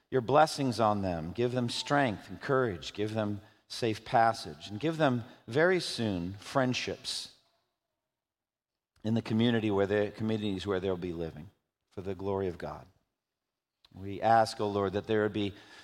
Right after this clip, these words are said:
those that would be rescued, uh, because of their work and brought eternally into the kingdom of light. And Lord,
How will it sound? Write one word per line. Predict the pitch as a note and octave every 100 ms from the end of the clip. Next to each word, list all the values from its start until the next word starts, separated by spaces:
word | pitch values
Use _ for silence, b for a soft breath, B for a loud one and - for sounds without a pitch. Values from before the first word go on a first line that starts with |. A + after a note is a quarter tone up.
| B A2+
those | C3 B2+ G#2+
that | A#2+ E2+
would | G2+ G2
be | G#2
rescued, | G#2 A#2+ B2 - A#2 F#2+ D#2+ - - _ _ _ _ G#2+
uh, | F#2+
because | G2 - A2+ G2 -
of | G#2+ F#2+
their | G2
work | F#2+ F2+ D#2+ - - _ _ _ _ -
and | F#2 F#2
brought | G#2 G#2 G#2
eternally | G2 - A2 G#2+ G2+
into | F2+ F#2
the | F#2+
kingdom | G2 F2+ F2
of | E2+
light. | D#2+ D2+ E2
And | F#2+ A#2
Lord, | B2 A#2+